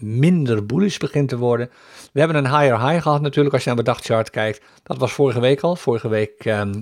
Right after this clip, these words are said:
eh, donderdag uit mijn hoofd. Nee, vrijdag, eh, vijf februari. Sorry, het was, eh, zaterdag. Eh, afgelopen zaterdag, zes februari. Nee, het was toch donderdag, ik kijk verkeerd. Donderdag vijf februari hadden we die, eh, all-time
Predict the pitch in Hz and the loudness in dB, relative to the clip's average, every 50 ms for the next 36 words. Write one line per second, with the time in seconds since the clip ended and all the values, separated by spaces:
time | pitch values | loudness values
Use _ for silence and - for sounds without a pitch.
0 | 117 - 113 104 104 104 107 104 98 95 123 131 175 175 175 170 175 170 165 156 | -8 -8 -6 -4 -4 -4 -6 -8 -4 -2 0 0 0 0 0 2 2 2 2 2
1 | 151 - - 151 147 147 143 143 151 - 139 117 104 - - 156 160 165 175 185 | -2 -4 -6 -6 -4 0 0 0 0 0 -2 -6 -6 -4 -2 -2 0 0 0 -2
2 | 180 - _ _ _ _ _ _ _ _ - 123 - - 165 160 156 - - 139 | -4 -8 _ _ _ _ _ _ _ _ -14 -10 -4 -2 0 0 0 2 2 2
3 | 131 127 135 151 160 170 175 175 175 _ _ _ _ - - 165 113 87 - - | 2 4 2 2 2 0 -2 -6 -8 _ _ _ _ 0 0 0 0 0 -4 -8
4 | 123 113 104 98 - - - 113 107 104 104 101 - 196 240 - - 107 - _ | -6 -6 -6 -4 -6 -4 -2 0 0 0 0 -2 0 -2 -2 -2 -4 -8 -10 _
5 | _ _ _ _ _ _ - 123 120 120 123 156 147 - 143 117 107 113 - 156 | _ _ _ _ _ _ -8 -6 -4 -2 -2 -2 0 2 2 0 0 0 0 0
6 | 151 160 - 160 160 151 - - - 139 131 - - 117 110 113 117 127 135 139 | -2 0 -2 -4 -6 -6 -8 -4 -4 -4 -4 0 -2 -2 -2 0 -2 -2 -2 0
7 | 139 139 135 - _ - 202 147 98 - - 98 - - 110 95 - 104 104 104 | -2 -2 -4 -6 _ -4 -4 -4 -4 -4 -10 -12 -8 -6 -8 -6 -6 -6 -6 -6
8 | 104 98 - 101 - 101 95 - - - - - - _ - _ _ _ _ _ | -8 -8 -10 -12 -12 -12 -12 -12 -16 -18 -18 -18 -20 _ -20 _ _ _ _ _
9 | _ - 120 156 190 190 170 175 143 - - 151 143 135 - 131 123 120 113 113 | _ -2 0 2 2 4 2 2 0 0 0 0 0 2 4 4 2 4 4 2
10 | 113 113 110 104 107 104 107 104 101 98 101 98 95 95 92 - - - 127 113 | 2 2 0 0 -2 -2 -2 -2 -2 -2 -2 -2 -2 -2 -4 -4 0 0 0 0
11 | - - 101 101 107 | 0 -4 -8 -6 -4